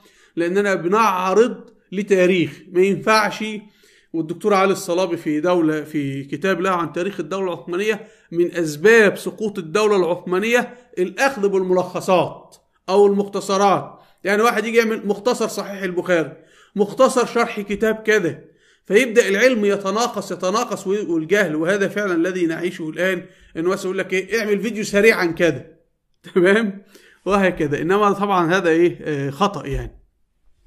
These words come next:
ف-، وسأوضح ذلك خلال سياق الحديث. لكن دور المخابرات الأمريكية في ثورة خمسة وعشرين يناير هي أشبه إن فيه بنزين اللي هو الشعب يعني،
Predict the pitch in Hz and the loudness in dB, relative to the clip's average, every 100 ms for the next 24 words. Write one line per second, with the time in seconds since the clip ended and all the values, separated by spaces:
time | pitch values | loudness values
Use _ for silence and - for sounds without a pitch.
0 | - _ _ 190 175 175 147 - 175 196 | -20 _ _ 0 2 0 -2 -12 -4 -2
1 | 196 254 285 262 208 254 208 - 208 208 | 2 4 4 2 6 6 6 4 6 6
2 | - 214 175 - 151 127 113 - - _ | 2 -2 -4 -6 -10 -10 -16 -20 -20 _
3 | _ - 208 240 226 180 135 139 - - | _ -2 2 2 2 -2 -2 -10 -16 -14
4 | 151 196 247 233 208 196 190 196 214 208 | 2 8 8 8 2 0 2 4 2 2
5 | 180 175 165 170 165 135 113 - 151 147 | 0 2 0 2 2 2 -4 -8 -4 2
6 | 214 190 190 208 196 175 - 208 196 220 | 4 4 2 -2 -2 -2 -2 -2 0 0
7 | 240 247 247 - _ _ _ - 180 185 | 0 -2 -4 -20 _ _ _ 0 0 4
8 | 240 247 202 262 277 - - _ _ _ | 2 2 4 4 4 -4 -20 _ _ _
9 | 165 170 170 226 190 143 160 156 196 262 | -4 -2 2 4 4 4 0 0 0 2
10 | 269 - - _ _ _ _ _ _ - | 0 -4 -18 _ _ _ _ _ _ -14
11 | 135 165 170 170 202 190 160 185 208 233 | -6 -2 -4 -2 2 2 4 2 2 0